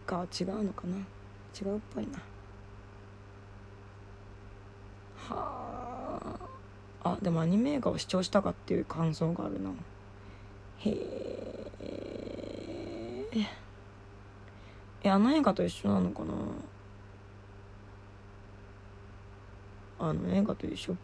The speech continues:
ぽいな。あ、だから名前聞いたことあるなと思ったんですよね、この人。だからなのかな？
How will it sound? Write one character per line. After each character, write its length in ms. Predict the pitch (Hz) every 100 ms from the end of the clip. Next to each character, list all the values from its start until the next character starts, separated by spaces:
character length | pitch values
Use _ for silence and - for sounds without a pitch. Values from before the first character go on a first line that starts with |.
| -
ぽ 80 | -
い 40 |
な。 100 | - 185 180 -
あ、 60 | 160
だ 100 | 175
か 100 | 220
ら 40 | -
名 160 | 196 220
前 220 | 302 392
聞 180 | 403 349
い 40 |
た 120 | - 359
こ 100 | 381
と 100 | 262
あ 80 |
る 80 | 262
な 220 | 233 214
と 100 | 196
思 120 | 202 226
っ 20 |
た 220 | - 226
ん 20 |
で 60 | 190
す 120 | -
よ 60 | 175
ね、 180 | 180
こ 120 | 175 175
の 120 | 170
人。 220 | - 190 - - - -
だ 120 | 508
か 100 | -
ら 80 | 659
な 60 | 175
の 120 | 160
か 120 | 165
な？ 380 | 180 175 175 175